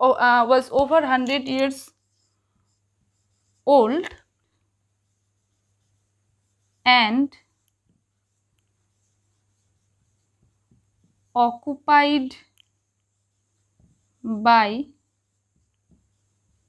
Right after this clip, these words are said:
tenants, comma, mostly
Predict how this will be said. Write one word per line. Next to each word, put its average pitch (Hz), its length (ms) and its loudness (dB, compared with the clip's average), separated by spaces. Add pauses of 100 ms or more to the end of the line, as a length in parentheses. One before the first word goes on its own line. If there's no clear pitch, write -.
(1500)
tenants, 262 600 0 (2000)
comma, 214 320 -2 (2000)
mostly 254 680 -2